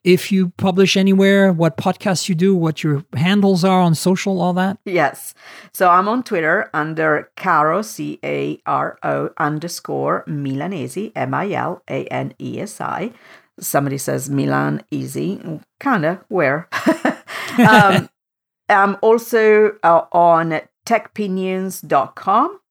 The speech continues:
Speaker 2: Uh, I have a column every Wednesday, and I'm guest on several different podcasts, including the, the, um, Tech Pinion pod-, podcast. Uh, on Instagram, uh, the same handle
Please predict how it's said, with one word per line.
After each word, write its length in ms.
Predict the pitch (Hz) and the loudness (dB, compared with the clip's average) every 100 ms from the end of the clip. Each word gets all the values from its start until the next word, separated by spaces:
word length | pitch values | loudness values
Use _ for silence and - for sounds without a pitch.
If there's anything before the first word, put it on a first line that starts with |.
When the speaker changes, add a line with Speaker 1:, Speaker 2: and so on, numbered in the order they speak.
| _ | _
Speaker 2:
Uh, 280 | 147 151 - | -2 -2 0
I 140 | 151 151 | -2 -2
have 240 | 151 147 | -4 -6
a 60 | 151 | -10
column 760 | - - 156 156 151 151 156 - | -14 -8 -4 -4 -4 -6 -8 -8
every 400 | 143 139 143 135 | -8 -6 -8 -10
Wednesday, 680 | 143 147 196 220 269 359 392 _ _ _ _ - | -6 -4 -4 -6 -6 -6 -8 _ _ _ _ -2
and 560 | 160 160 160 170 170 - | 4 4 4 0 -4 0
I'm 600 | 190 240 202 180 156 147 | 2 2 0 -4 -6 -6
guest 360 | 147 139 - | -4 -4 -4
on 380 | 139 135 143 139 - _ | -4 -4 -6 -10 -16 _
several 420 | - - 139 139 | -10 -8 -6 -6
different 500 | 131 143 - 135 127 | -8 -12 -10 -10 -10
podcasts, 600 | - 139 - 139 135 - 139 | -6 -6 -4 -6 -6 -8 -12
including 720 | 143 135 147 139 135 135 135 | -12 -12 -10 -10 -8 -8 -8
the, 340 | 131 131 135 - | -8 -6 -8 -12
the, 280 | 139 139 131 _ - | -12 -12 -12 _ -12
um, 400 | 127 123 - - | -10 -10 -12 -12
Tech 180 | 151 139 | -12 -10
Pinion 320 | 135 135 135 | -10 -8 -10
pod-, 440 | - 123 - 120 - _ | -10 -10 -10 -12 -16 _
podcast. 640 | 147 143 - 123 135 - - - _ _ | -8 -8 -8 -10 -10 -16 -20 -20 _ _
Uh, 220 | 143 143 - | -2 0 0
on 240 | 160 147 - | 0 -2 -4
Instagram, 640 | 202 220 269 269 311 320 - - | -6 -4 -2 0 0 -2 -8 -6
uh, 200 | 151 147 | -2 -2
the 160 | 147 143 | -4 -8
same 320 | - 143 147 | -8 -8 -6
handle 480 | 143 147 147 147 | -8 -6 -6 -8